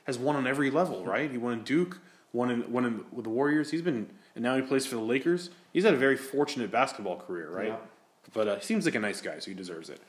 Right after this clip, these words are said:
Speaker 1: Troy Daniels, I don't think he'll get playing time, but I liked that pickup 'cause he's a,
Speaker 2: He was the
Speaker 1: one of the
Speaker 2: number
Speaker 1: best
Speaker 2: one
Speaker 1: shooters.
Speaker 2: three-point shooter in the N B A two years ago.
Speaker 1: Yeah, um,
Speaker 2: Which nobody knows.
Speaker 1: yeah,
Speaker 2: He
Speaker 1: like,
Speaker 2: played
Speaker 1: he's
Speaker 2: for the, played for the Hornets four years ago.
Speaker 1: Rockets
Speaker 2: Was,
Speaker 1: a
Speaker 2: was
Speaker 1: couple years
Speaker 2: really,
Speaker 1: ago,
Speaker 2: uh,
Speaker 1: too.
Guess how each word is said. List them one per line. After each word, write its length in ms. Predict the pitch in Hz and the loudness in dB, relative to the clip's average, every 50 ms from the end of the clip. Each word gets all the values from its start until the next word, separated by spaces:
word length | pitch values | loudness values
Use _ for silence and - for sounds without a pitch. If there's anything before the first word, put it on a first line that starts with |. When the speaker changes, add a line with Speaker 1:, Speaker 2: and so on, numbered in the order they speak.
| - - - - - - | -20 -20 -20 -20 -18 -12
Speaker 1:
Troy 240 | - - 165 175 170 | 0 4 6 6 6
Daniels, 600 | 143 139 135 143 147 147 147 147 139 - - - - | 6 6 6 6 4 4 2 0 -2 -4 -8 -12 -12
I 60 | - | -12
don't 120 | 135 151 160 | -10 -8 -6
think 140 | - 180 - | -6 -4 -2
he'll 80 | 143 | -2
get 200 | 123 127 117 - | -2 -2 -4 -4
playing 340 | - - 135 160 180 165 - | -2 2 4 4 4 4 2
time, 260 | - 104 98 98 101 | 0 -4 -6 -4 -4
but 220 | 95 101 98 - - | -4 -6 -6 -2 0
I 120 | 135 139 | 2 2
liked 400 | 143 131 123 127 151 151 - - | 4 4 4 4 4 2 0 -4
that 200 | 110 98 - - | -6 -6 -4 -6
pickup 300 | - 123 - 107 - - | -6 -4 -4 -4 -6 -6
'cause 140 | - 110 107 | -8 -6 -6
he's 160 | 117 120 117 | -4 -2 -2
a, 160 | 113 104 - - - | -2 -4 -4 -6 -4
Speaker 2:
He 100 | - 131 | -2 0
was 100 | 143 139 139 | 0 2 2
the 100 | 135 127 | 4 6
Speaker 1:
one 160 | 127 160 165 | 6 6 6
of 60 | 156 | 8
the 40 | 135 | 8
Speaker 2:
number 80 | 139 | 6
Speaker 1:
best 40 | 139 | 6
Speaker 2:
one 120 | 139 139 139 | 6 6 6
Speaker 1:
shooters. 440 | 160 170 147 117 92 95 - - - | 6 4 4 2 0 -2 -6 -8 -2
Speaker 2:
three-point 460 | - 123 127 127 123 - 127 123 - | 0 2 2 2 2 0 -4 -4 -4
shooter 260 | - - 127 123 117 113 | -2 0 0 0 2 0
in 60 | 113 | -2
the 60 | 110 | -4
N 80 | 110 107 | -4 -4
B 140 | 107 104 101 | -2 -2 0
A 100 | 101 101 98 | 0 0 -2
two 160 | - - 104 | -4 -6 -6
years 260 | 95 90 87 85 87 | -4 -4 -4 -4 -6
ago. 160 | 87 85 87 87 | -8 -8 -6 -2
Speaker 1:
Yeah, 340 | 120 127 135 123 98 - - - - - - _ _ _ - | 2 4 4 4 4 2 -4 -10 -16 -20 -20 _ _ _ -6
um, 440 | 113 117 117 113 107 104 98 98 - - - _ | -2 -2 0 0 -2 -2 -6 -8 -10 -16 -12 _
Speaker 2:
Which 180 | - 123 123 - | -2 0 2 4
nobody 320 | 131 131 127 123 117 113 | 4 4 4 4 2 2
knows. 380 | 107 101 95 90 87 87 - - - | 0 -2 -4 -6 -6 -10 -8 0 6
Speaker 1:
yeah, 320 | 160 196 175 104 90 - - - | 6 8 8 6 4 0 -2 0
Speaker 2:
He 60 | - | 0
Speaker 1:
like, 80 | 139 - | 2 4
Speaker 2:
played 160 | 147 156 151 | 6 6 6
Speaker 1:
he's 60 | 151 | 6
Speaker 2:
for 120 | 160 160 143 | 4 4 4
the, 80 | 139 | 4
played 400 | - - - - - - 165 156 | 2 -2 -8 -2 2 4 4 4
for 100 | 160 170 | 2 0
the 100 | 160 151 | -2 0
Hornets 380 | 131 139 151 147 139 131 - - | 0 2 2 2 2 0 -2 2
four 220 | - 139 139 135 131 | 6 8 8 8 6
years 300 | 123 117 113 107 101 107 | 4 0 -2 -4 -4 -4
ago. 480 | 101 104 101 101 98 104 107 104 - - - | 0 0 2 2 2 2 0 -2 -4 -6 0
Speaker 1:
Rockets 560 | 117 120 113 113 110 107 113 113 117 - - | 4 6 6 6 4 2 0 -2 -2 -2 -2
Speaker 2:
Was, 100 | 117 110 | -2 -2
Speaker 1:
a 40 | - | -2
Speaker 2:
was 80 | 95 98 | -2 2
Speaker 1:
couple 140 | 104 123 127 | 6 6 8
years 100 | 131 127 127 123 | 8 8 6 6
Speaker 2:
really, 200 | 123 120 120 120 | 4 4 2 2
Speaker 1:
ago, 160 | 117 113 110 | 2 2 2
Speaker 2:
uh, 60 | 110 | 2
Speaker 1:
too. 60 | 110 | 0